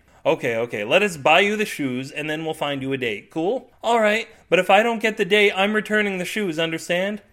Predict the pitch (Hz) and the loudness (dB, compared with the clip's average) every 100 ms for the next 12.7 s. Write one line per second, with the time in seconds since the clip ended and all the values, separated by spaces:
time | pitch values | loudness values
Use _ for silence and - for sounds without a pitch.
0 | _ 113 123 127 127 127 120 113 101 - | _ -4 -2 -2 -4 -4 -4 -4 -6 -12
1 | - - 170 170 190 196 196 175 160 135 | -12 -4 -2 0 0 0 -2 0 0 0
2 | 135 110 - - - 151 151 180 196 185 | -2 -4 -6 -18 -10 -4 -2 -2 -2 -4
3 | 190 175 147 127 123 110 107 104 110 127 | -4 -2 0 2 2 2 -2 -4 -6 -6
4 | 123 131 131 139 143 127 120 120 123 120 | -2 -2 -2 -6 -4 -2 -4 -4 -6 -6
5 | 117 123 110 - 120 107 98 _ _ - | -10 -12 -12 -10 -8 -6 -8 _ _ -2
6 | 254 294 269 214 254 240 247 240 269 254 | 2 2 0 -2 -4 0 0 -2 -2 -2
7 | 233 180 190 160 165 156 202 - - _ | -2 -4 -8 -2 0 0 -2 -10 -20 _
8 | 151 180 226 202 226 226 180 - 185 160 | -4 0 0 0 0 0 -4 -2 -4 -2
9 | 160 175 202 160 135 147 170 143 123 135 | -2 0 0 2 2 2 0 -8 -8 -6
10 | 123 117 - 123 113 107 113 107 107 104 | -6 -8 -8 -6 -6 -10 -10 -6 -6 -6
11 | 123 127 _ _ - 220 220 277 262 233 | -8 -8 _ _ -6 -4 -2 -2 -2 0
12 | 233 240 - 196 - 214 214 | 0 -2 -4 -8 -4 -4 -4